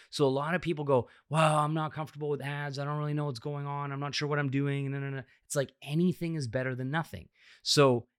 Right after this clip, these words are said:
at this point, what's important is that you don't over leverage yourself by spending money that you don't have, that you need for your life,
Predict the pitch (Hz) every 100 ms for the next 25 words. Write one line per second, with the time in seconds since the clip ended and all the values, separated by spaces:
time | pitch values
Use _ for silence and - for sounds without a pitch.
0 | - 135 - 202 262 - 135 127 131 120
1 | 123 107 143 135 117 135 117 131 127 123
2 | 139 135 - - 151 127 127 139 185 175
3 | 117 127 - 120 113 170 - _ _ _
4 | 113 139 135 135 131 - - 151 147 139
5 | 139 139 123 131 - 131 117 139 139 -
6 | 170 170 123 131 165 _ _ _ 131 131
7 | 131 127 147 147 - 135 127 123 120 117
8 | - 120 139 135 -